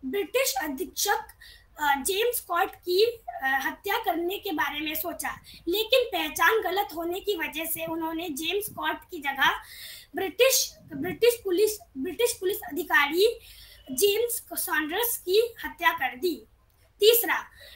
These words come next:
सिख होने के नाते भगत सिंह को उनकी दाढ़ी और बाल बहुत महत्वपूर्ण थे, लेकिन उन्होंने अपनी दाढ़ी और बाल कटवा दी क्योंकि, क्योंकि वह, क्योंकि वह ब्रिटिश के हाथों नहीं लगना चाहते थे। ब्रिटिश अधिकारियों से बचने के लिए उन्होंने ऐसा किया।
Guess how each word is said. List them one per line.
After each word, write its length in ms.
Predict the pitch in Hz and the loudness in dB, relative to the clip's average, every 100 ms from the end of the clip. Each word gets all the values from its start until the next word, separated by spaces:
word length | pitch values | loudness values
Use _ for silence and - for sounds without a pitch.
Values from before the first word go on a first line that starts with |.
| - | -10
सिख 340 | - 466 508 370 | 0 2 2 0
होने 280 | 370 392 453 | 0 0 0
के 240 | 453 403 | 0 2
नाते 640 | 330 262 - 311 311 _ _ - | 4 2 -2 -8 -8 _ _ -14
भगत 580 | 262 339 320 330 339 466 | -6 -4 -4 -4 -2 -2
सिंह 260 | 453 392 359 | 0 -2 -2
को 140 | 392 | -2
उनकी 340 | 392 349 - 359 | -2 -4 -4 -2
दाढ़ी 380 | 330 285 320 | 2 2 4
और 260 | 440 349 381 | 2 2 0
बाल 280 | 285 285 302 | 0 0 0
बहुत 260 | 320 427 349 | -2 0 0
महत्वपूर्ण 560 | 302 294 - 277 277 | -4 -6 -12 -12 -10
थे, 200 | 269 349 240 - - - | -6 -4 -6 -12 -20 -8
लेकिन 300 | 330 370 523 427 | -6 -2 0 0
उन्होंने 220 | 403 453 | 0 0
अपनी 220 | 440 440 | 0 -2
दाढ़ी 340 | - 320 320 | 2 2 2
और 180 | 440 392 | -2 -2
बाल 280 | 285 294 339 | -2 -2 -2
कटवा 420 | - 294 285 320 | -4 -10 -4 -4
दी 260 | 285 294 320 - - - | -4 -10 -12 -16 -16 -4
क्योंकि, 580 | 440 466 381 381 403 - - - - | -4 0 2 2 2 -4 -20 -20 -20
क्योंकि 600 | 294 294 - 415 440 480 | -20 -12 -4 0 4 4
वह, 160 | 359 381 | 4 -2
क्योंकि 480 | 392 349 302 349 427 | -6 -12 -12 -2 0
वह 160 | 453 | 0
ब्रिटिश 520 | 453 370 - 453 - - | -2 -4 2 2 0 -6
के 80 | 403 | -4
हाथों 340 | 302 - 392 | -2 -4 -4
नहीं 180 | 349 349 | -6 -4
लगना 340 | 294 277 294 | -6 -2 -4
चाहते 360 | - 254 262 262 | -2 -4 -4 -8
थे। 220 | 339 277 - - - - | -6 -6 -8 -20 -20 -10
ब्रिटिश 320 | 392 523 453 | 0 4 4
अधिकारियों 360 | 403 403 381 440 | 2 -2 -2 -2
से 100 | 440 | -2
बचने 400 | 320 - 330 381 | -4 -4 -8 -10
के 140 | 359 | -10
लिए 200 | 311 370 | -8 -6
उन्होंने 360 | 330 302 277 302 | -6 -6 -6 -6
ऐसा 320 | 247 - 269 | -4 -4 -6
किया। 420 | 269 370 269 - | -6 -2 -2 -4